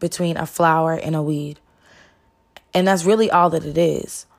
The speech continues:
Flowers, of course, we want to bloom in our garden. That's something that we plant, that we sow, that we harvest, that we water. We will do all that we can to make sure that our flowers bloom. But weeds,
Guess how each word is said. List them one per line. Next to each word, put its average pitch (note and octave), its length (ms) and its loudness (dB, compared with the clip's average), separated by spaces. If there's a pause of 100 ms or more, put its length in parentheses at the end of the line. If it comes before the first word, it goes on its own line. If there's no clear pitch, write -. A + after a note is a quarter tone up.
(400)
Flowers, G#3+ 600 2
of - 160 -4
course, F#3+ 360 4
we F#3 120 0
want F3 260 0
to F#3 100 -2
bloom E3+ 320 0
in E3 80 0
our D#3+ 160 -4
garden. D#3 560 -2
That's E3 240 -2
something F3 440 0
that D#3+ 200 0
we D#3 140 -4
plant, F#3+ 480 0 (440)
that E3+ 220 0
we D#3+ 120 -4
sow, F3 640 4 (240)
that E3 200 -2
we E3 140 -2
harvest, D#3 840 0
that D#3+ 200 2
we E3 140 2
water. D#3 580 -4 (400)
We F#3 180 0
will E3+ 220 0
do F3+ 300 2
all F#3+ 240 2
that F#3 140 2
we F3+ 100 -2
can F3 300 -4
to - 120 -6
make E3+ 240 -2
sure E3 320 0 (280)
that E3+ 120 2
our E3+ 140 4
flowers E3+ 500 2
bloom. F3 460 -2 (720)
But - 180 2
weeds, G3+ 640 2